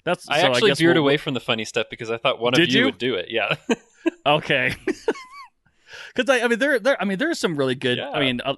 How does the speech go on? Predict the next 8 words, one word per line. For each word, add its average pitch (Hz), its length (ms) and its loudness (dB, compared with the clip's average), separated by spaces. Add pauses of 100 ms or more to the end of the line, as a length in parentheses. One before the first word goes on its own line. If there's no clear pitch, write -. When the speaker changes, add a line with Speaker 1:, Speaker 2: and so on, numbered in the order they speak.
Speaker 1:
there's 170 220 -6
a 170 60 -2
lot 123 260 2
of 131 60 -2
good, 127 420 -4 (140)
uh, 113 320 2 (280)
you 131 140 -4
know, 98 260 -4